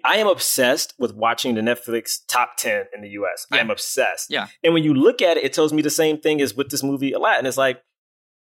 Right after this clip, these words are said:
Speaker 1: I don't think it matters whether or not it is, quote unquote, like, a good story, blah, blah, blah. It's like, do people feel good watching it?
Speaker 2: Yeah.
Speaker 1: You know, do people feel like when they leave, are they excited? Are they like, "Ah," do they have that smile on their face? And I think that's what this movie did. Like,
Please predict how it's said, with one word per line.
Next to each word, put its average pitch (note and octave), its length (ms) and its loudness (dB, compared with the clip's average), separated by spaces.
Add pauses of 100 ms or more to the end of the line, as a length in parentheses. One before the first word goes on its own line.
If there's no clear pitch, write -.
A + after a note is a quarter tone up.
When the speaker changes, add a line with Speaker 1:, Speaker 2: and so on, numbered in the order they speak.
(360)
Speaker 1:
I D#3 60 6
don't B3 220 8
think G#3+ 200 2
it E3+ 160 4
matters C3+ 640 0
whether C3 180 4
or B2+ 60 4
not B2 240 0
it B2 100 -4
is, A#2 140 -2
quote B2+ 260 0
unquote, A#2+ 340 -2
like, G#2+ 140 -6
a G#2 60 -14
good G2+ 160 -12
story, D3 480 2
blah, A#2 220 -4
blah, G#2 100 -6
blah. C3+ 320 2
It's C3 100 -6
like, C3 180 -2 (120)
do G#3+ 180 0
people F3+ 380 0
feel D3 260 4
good C3 480 2
watching G2+ 460 -2
it? - 560 -18
Speaker 2:
Yeah. B2+ 160 0
Speaker 1:
You C3+ 120 4
know, B2+ 200 4
do C3 140 0
people F3+ 220 0
feel F#3 220 4
like D#3+ 320 2 (180)
when D3+ 120 2
they E3 100 4
leave, F3 340 2
are C3+ 140 0
they D3 120 0
excited? F3 760 0 (300)
Are D3 160 4
they E3+ 140 6
like, D#3 300 2
"Ah," A3+ 600 2
do D3+ 80 2
they F#3+ 60 4
have G3 160 0
that F3+ 180 2
smile D#3 400 2
on F3 80 2
their F3+ 100 4
face? F#3+ 300 0 (240)
And E3+ 80 4
I F#3+ 60 4
think E3+ 260 0
that's D#3 240 0
what D3 100 -4
this C#3+ 140 0
movie C#3+ 240 0
did. B2+ 260 2
Like, A2 220 -2